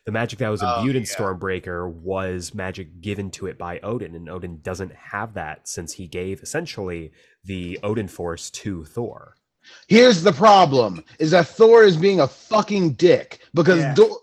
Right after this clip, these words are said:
Speaker 2: Thor can just do it.
Speaker 3: Agreed. Yeah.
Speaker 2: Thor can just do it.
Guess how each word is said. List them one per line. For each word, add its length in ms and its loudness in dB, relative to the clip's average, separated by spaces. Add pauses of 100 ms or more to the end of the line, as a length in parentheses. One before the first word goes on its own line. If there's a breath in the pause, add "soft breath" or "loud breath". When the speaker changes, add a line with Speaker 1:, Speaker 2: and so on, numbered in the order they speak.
Speaker 2:
Thor 240 6
can 140 2
just 280 0
do 240 2
it. 160 -14 (1400)
Speaker 3:
Agreed. 380 -12 (280)
Yeah. 140 -10
Speaker 2:
Thor 260 0
can 200 -2
just 240 -4
do 220 0
it. 120 -16